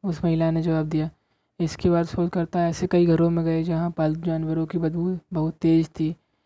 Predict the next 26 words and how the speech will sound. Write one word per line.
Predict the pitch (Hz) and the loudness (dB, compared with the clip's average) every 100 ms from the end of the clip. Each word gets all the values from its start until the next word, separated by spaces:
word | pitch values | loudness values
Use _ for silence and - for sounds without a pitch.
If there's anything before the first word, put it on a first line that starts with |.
| _ _ | _ _
इन | 170 170 | -2 -2
सभी | 156 165 170 | 0 2 2
घरों | 160 165 | 4 2
में | 165 165 | 2 0
शोधकर्ताओं | 156 165 - 165 160 160 | -2 -4 -2 -2 0 0
का | 165 | 0
अनुभव | 160 160 165 | 0 2 2
एक | 165 160 | 2 0
जैसा | 160 170 165 | 0 0 0
रहा। | 151 151 165 - | 0 -2 -8 -8
आमतौर | 165 165 175 170 | -6 -4 0 0
पर | 175 170 | 0 0
जो | 175 | 2
बदबू | 175 165 180 170 | 0 0 0 2
रोजाना | 165 160 165 165 | 2 2 0 -2
आती | 160 170 | -2 -2
है, | 165 | -2
वहां | 170 170 165 | -2 -2 0
रहने | 160 160 | 0 0
वालों | 165 156 160 | 0 0 0
को | 170 | 0
उसकी | 160 - 165 | -2 -2 -2
आदत | 160 165 | -2 -2
पड़ | - 160 | -2 -2
जाती | 156 151 156 | -2 -4 -6
है | 160 | -6